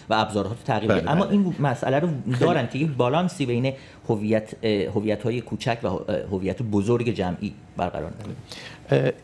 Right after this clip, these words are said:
Speaker 2: سوالی که از شما پرسیدم و، اه، پی می‌گیرم، اه، به این دلیل که، اه، کاملش نکردم. در واقع باید، اه، اینجوری می‌پرسیدم که آیا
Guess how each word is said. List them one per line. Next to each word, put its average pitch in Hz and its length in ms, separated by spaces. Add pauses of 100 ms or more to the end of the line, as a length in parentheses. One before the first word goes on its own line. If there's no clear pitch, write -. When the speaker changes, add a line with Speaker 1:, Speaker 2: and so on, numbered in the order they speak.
(180)
Speaker 2:
سوالی 220 340
که - 100
از 135 140
شما 135 160
پرسیدم 135 460
و، 165 340
اه، 113 280 (380)
پی 160 240
می‌گیرم، 82 540 (720)
اه، 92 380
به 107 120
این 110 60
دلیل 117 260
که، 120 340 (400)
اه، 92 300 (100)
کاملش 110 600
نکردم. 120 560
در 135 100
واقع 156 120
باید، 143 380
اه، 104 260
اینجوری 113 280
می‌پرسیدم 82 640
که 80 220 (460)
آیا 139 480